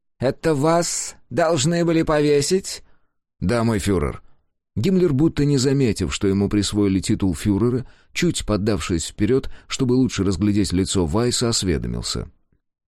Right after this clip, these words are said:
"И почему же вас не повесили? Вы ведь нарушили валютное законодательство империи". "Виноват, мой фюрер", сказал Вайс.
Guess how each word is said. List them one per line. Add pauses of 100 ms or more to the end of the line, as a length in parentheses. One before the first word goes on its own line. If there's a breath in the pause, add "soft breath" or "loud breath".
"И
почему
же
вас
не
повесили? (540 soft breath)
Вы
ведь (120)
нарушили
валютное
законодательство
империи". (460 soft breath)
"Виноват, (160)
мой
фюрер", (300)
сказал
Вайс.